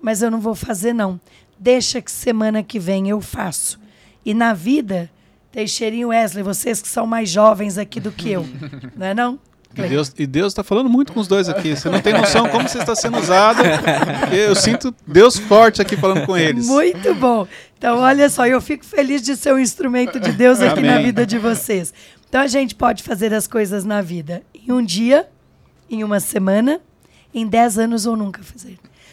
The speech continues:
Speaker 1: Quanto mais a gente procrastinar, mais a gente demora pra alcançar o sucesso. Quanto mais a gente procrastinar, mais a gente demora pra alcançar nossos sonhos.
Speaker 3: E aí, ó, olha pra você ver a
Speaker 2: Uau.
Speaker 3: importância do que ela trouxe.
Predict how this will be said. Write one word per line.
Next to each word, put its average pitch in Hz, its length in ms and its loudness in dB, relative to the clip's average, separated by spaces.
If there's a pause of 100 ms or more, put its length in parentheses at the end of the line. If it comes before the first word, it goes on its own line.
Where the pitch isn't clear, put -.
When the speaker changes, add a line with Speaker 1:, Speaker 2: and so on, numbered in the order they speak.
(120)
Speaker 1:
Quanto 240 300 0
mais 269 400 0
a 302 100 -2
gente 269 360 -4
procrastinar, 220 1000 -2 (720)
mais 220 380 -2
a 233 60 -2
gente 214 340 -6
demora 196 340 0
pra 196 140 -4
alcançar 185 540 -4
o 185 60 -6
sucesso. 165 520 -8 (320)
Quanto 190 260 -6
mais 240 300 0
a 285 60 -2
gente 262 260 -6
procrastinar, 226 840 -4 (300)
mais 202 320 -2
a 202 60 -4
gente 190 300 -6
demora 180 320 -2
pra - 120 -8
alcançar 175 460 -8
nossos 160 340 -8
sonhos. 156 540 -12 (140)
Speaker 3:
E 131 120 -4
aí, 143 160 -4 (120)
ó, 156 240 -2
olha 175 160 -2
pra 175 120 -8
você 165 240 -10
ver 151 120 -8
a - 20 -6
Speaker 2:
Uau. 151 40 -6
Speaker 3:
importância 147 540 -8
do 131 140 -10
que - 100 -16
ela 127 160 -8
trouxe. - 580 -6